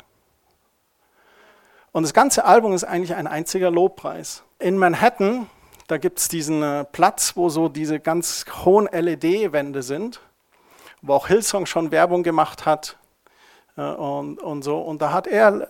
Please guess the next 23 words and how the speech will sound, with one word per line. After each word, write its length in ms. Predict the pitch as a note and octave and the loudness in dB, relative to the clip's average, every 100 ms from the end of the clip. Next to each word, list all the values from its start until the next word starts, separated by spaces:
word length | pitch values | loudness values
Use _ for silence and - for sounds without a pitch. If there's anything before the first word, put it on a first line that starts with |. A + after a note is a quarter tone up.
| B4+ | 0
letzte 400 | F#3 F3+ - F3 | 0 0 -2 2
Woche 240 | F3+ D3+ | 2 2
auch 140 | D#3+ | -2
die 140 | - C#3 | -6 -6
Werbung 260 | C3+ C3 | -6 -6
gehabt. 440 | B2 - C3 - - | -10 -10 -14 -16 -18
Da 120 | - | -10
ist 100 | C3+ | -8
so 80 | - | -8
das 140 | D3 - | -10 -4
blaue 320 | - D3+ D3 | 0 0 0
Cover 300 | - G#3 F#3+ | -2 0 -2
und 60 | |
dann 120 | F3 A3 | -2 -6
steht 240 | - D#3+ | -8 -4
ganz 240 | - A3 A3 | -2 -2 0
oben, 320 | G3 G3 G#3 | 0 0 0
mitten 200 | C4 A3 | -2 -2
in 120 | G#3 | -2
Manhattan, 520 | F#3+ D#3 E3 E3 D#3+ - | 0 2 0 -2 -8 -6
„Jesus 320 | D3+ C#3+ - | -8 -8 -12
is 160 | - | -16
King“. 240 | - D3+ | -14 -16